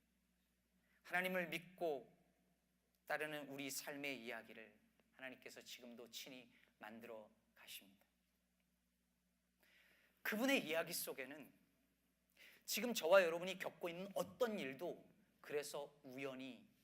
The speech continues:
아닙니다. 내 삶에 갑자기 끼어들어서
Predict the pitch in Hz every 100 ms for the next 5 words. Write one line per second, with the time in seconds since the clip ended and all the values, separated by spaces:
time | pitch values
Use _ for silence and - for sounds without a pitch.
0 | _ _ _ _ _ - 117 110 101 -
1 | _ _ _ _ - - - - 139 190
2 | 208 - 226 233 - - - - 220 -
3 | 247 254 233 269 240 208 175 - 185 170